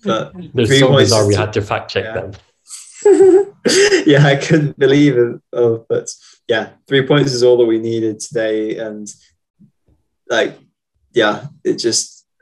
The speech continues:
Speaker 1: more of the same, more of Chelsea just kind of slowly crawling along, try-,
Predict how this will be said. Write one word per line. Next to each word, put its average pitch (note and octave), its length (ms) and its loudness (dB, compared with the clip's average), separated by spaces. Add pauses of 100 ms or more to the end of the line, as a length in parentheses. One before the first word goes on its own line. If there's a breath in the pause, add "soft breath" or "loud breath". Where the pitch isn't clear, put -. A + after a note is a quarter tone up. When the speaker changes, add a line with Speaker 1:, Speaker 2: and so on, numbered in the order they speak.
(120)
Speaker 1:
more B2+ 240 2
of A#2+ 100 0
the A#2+ 80 2
same, A#2+ 420 2
more A#2+ 320 2
of A#2+ 100 -2
Chelsea A#2+ 480 -2
just - 380 -8
kind A#2 240 -8
of A2 200 -8 (460)
slowly A#2+ 800 0 (480)
crawling B2 540 -2
along, A#2 560 -6
try-, - 520 -8